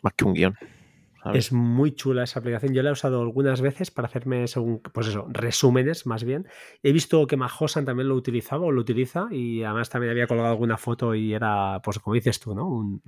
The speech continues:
Speaker 2: un árbol muy, <laughs> muy grande, como de Navidad.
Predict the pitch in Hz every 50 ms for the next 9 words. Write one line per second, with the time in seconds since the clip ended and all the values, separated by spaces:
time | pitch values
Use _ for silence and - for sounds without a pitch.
0 | - _ - 127 117 107 104 107 107 120 120 113 110 117 - 120 - - 143 -
1 | _ - - - - - - 135 131 127 123 117 117 123 123 151 180 170 139 -
2 | 139 127 117 117 113 113 110 110 110 107 123 156